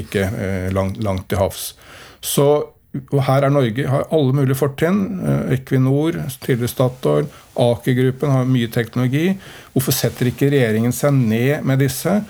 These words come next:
og spør hva, hva tar det? Og raskt til, raskt framskynde denne teknologien, sånn at den kommer mye fortere. Da får vi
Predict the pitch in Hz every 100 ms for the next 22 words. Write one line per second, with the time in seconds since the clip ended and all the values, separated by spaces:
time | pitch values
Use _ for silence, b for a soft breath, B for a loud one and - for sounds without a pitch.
0 | B B - 131 - 131 135 117 113 127
1 | 143 131 - - - _ - - 139 135
2 | - 117 170 190 B B _ 156 - -
3 | 135 - 135 135 - - - 113 113 -
4 | 135 135 135 - 127 110 107 127 131 131
5 | 113 120 120 135 135 175 139 123 127 127
6 | 135 139 123 127 131 - 147 214 B B
7 | B - - 123